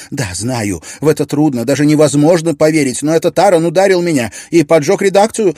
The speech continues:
сказала Тилья. «Его словно подменили, он стал совершенно другим человеком, и ещё он забрал с собой Алана». «Куда?» тут же спросила Черстин. Её лицо сразу приняло строго официальное выражение, какое бывает только у служителей закона,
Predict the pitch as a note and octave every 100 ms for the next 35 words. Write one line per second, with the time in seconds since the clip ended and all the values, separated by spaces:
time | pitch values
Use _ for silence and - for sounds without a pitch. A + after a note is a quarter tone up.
0 | - - C#3+ G#2+ E2+ E2+ - C#2 - -
1 | - B2+ C3+ B2+ D#3 D3 D3 D3 C3+ D3
2 | D#3+ C3+ G#2+ G#2+ - C#3 - D3 C#3 D3
3 | E3 E3 E3 E3 F3+ F3 F#3 G3+ A3 -
4 | A#2 - - - D#3 C#3+ D3 C#3+ D#3 D#3
5 | D#3 D#3 D#3 D3 E3+ E3+ G3+ G3 A#2 F#2
6 | - - - A2 F2+ G#2 C3 - _ A#2+
7 | A2+ A#2+ - A#2+ B2 A#2 - A#2+ A2 C3
8 | B2 _ _ - F2+ F2 F2 - F#2 -
9 | G#2 F#2 F2+ G2 F#2+ F2 E2+ - E2+ G#2+
10 | G2 F#2 F#2 - F#2+ F2 E2 E2 E2 D#2
11 | A2+ G#2+ E2+ - - - G2 A#2+ A2 G#2+
12 | A2+ G#2+ F#2+ - A2+ G#2+ G#2 G2 - F#2+
13 | G#2+ F#2+ F#2+ F2+ D#2 - - C#3+ A#2